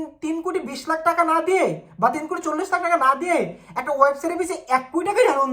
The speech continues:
না, তাহলে তো ক্র্যাশ হয় না। ওয়েবসাইট ক্র্যাশ হয়ে যায়, এই করে সেই করে, এইগুলা কি রে? আগে ইনডোরের টিকিট বিক্রি হতো, আজকে নাকি ইনডোরের টিকিট বিক্রি করে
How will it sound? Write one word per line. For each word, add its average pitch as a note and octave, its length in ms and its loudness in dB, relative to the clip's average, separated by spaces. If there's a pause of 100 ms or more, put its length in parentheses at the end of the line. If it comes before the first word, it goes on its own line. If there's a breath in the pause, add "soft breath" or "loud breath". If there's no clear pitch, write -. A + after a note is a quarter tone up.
না, E3+ 80 2 (1600)
তাহলে E4+ 280 4
তো G4+ 80 2 (140)
ক্র্যাশ E4+ 300 4
হয় D4+ 180 2
না। E3 60 0 (1160)
ওয়েবসাইট C#4 440 -2 (160)
ক্র্যাশ D#4 340 2
হয়ে E4 260 4
যায়, D#4 180 6 (200)
এই D#4 100 0
করে D#4 280 2
সেই D4 380 -6
করে, D#4 140 0 (180)
এইগুলা E4+ 280 0
কি A#3 240 -6
রে? D#3 80 -4 (1300 soft breath)
আগে D4+ 140 2 (140)
ইনডোরের E4 320 0 (120)
টিকিট D#4 240 -2
বিক্রি B3 180 -10
হতো, A3+ 140 -4
আজকে A#3 260 0
নাকি D#4+ 220 -2
ইনডোরের B3+ 240 -2
টিকিট B3+ 240 -6
বিক্রি G3+ 160 -8
করে F#3 180 2